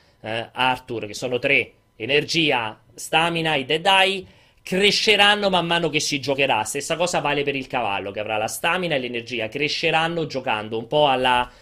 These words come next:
eh, alla Skyrim, se non ricordo male, crescono giocando. L'ultima domanda, che quella faceva interessante, è il multiplayer. Chiedevano, eh, chiedeva l'utente e il lettore se si può affrontare l'intera campagna in compagnia degli amici,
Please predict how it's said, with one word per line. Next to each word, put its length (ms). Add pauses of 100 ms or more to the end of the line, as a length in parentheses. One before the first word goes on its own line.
(120)
eh, 80
alla 220
Skyrim, 520
se 120
non 100
ricordo 340
male, 220
crescono 340
giocando. 440 (180)
L'ultima 420
domanda, 580 (220)
che 100
quella 160
faceva 240
interessante, 460
è 40
il 120
multiplayer. 840 (280)
Chiedevano, 680 (340)
eh, 180
chiedeva 240
l'utente 420
e 120
il 60
lettore 280
se 80
si 140
può 100
affrontare 460
l'intera 340
campagna 400
in 60
compagnia 360
degli 200
amici, 640